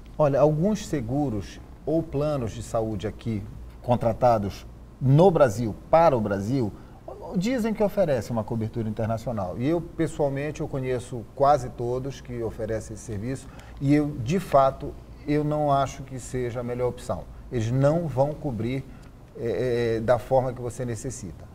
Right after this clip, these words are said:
Viajar pra fora, eu acho que é, assim como você precisa do passaporte, você precisa de um seguro saúde, mesmo pros países onde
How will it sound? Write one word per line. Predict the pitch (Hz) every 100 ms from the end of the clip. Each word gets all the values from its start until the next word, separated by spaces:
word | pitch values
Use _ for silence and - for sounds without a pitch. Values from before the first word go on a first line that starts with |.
| - - -
Viajar | 117 151 135 190
pra | 190 123
fora, | - 135 120 95 -
eu | 120 123
acho | 123 -
que | 135
é, | 135 - -
assim | 120 - 175
como | 170
você | 151 151 156
precisa | 156 - 139 123
do | - 120
passaporte, | 110 113 - 107 147 143 104 - - - - -
você | 147
precisa | - 147 - - 180 165
de | 151
um | 156
seguro | - 143 131 131
saúde, | 120 147 123 101 101 - - - -
mesmo | 147 160 175 202 220 196 202
pros | 180 165
países | 175 147 151 165 160 156 -
onde | 139 147 139